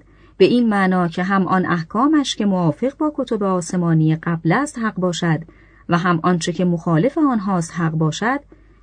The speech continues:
بدان جهت که مهیمن بر آنهاست، پس تو جز این وظیفه نداری که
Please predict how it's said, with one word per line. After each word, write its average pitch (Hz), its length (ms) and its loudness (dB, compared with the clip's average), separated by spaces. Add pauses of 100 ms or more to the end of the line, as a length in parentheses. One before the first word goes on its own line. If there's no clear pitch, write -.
(100)
بدان 185 280 4
جهت 175 320 -2
که 165 240 2
مهیمن 165 760 2
بر 302 180 0
آنهاست، 262 480 -4 (360)
پس 180 280 -2
تو 269 320 -4 (360)
جز 180 240 6
این 185 260 2
وظیفه 165 400 4
نداری 165 440 6
که 294 160 -4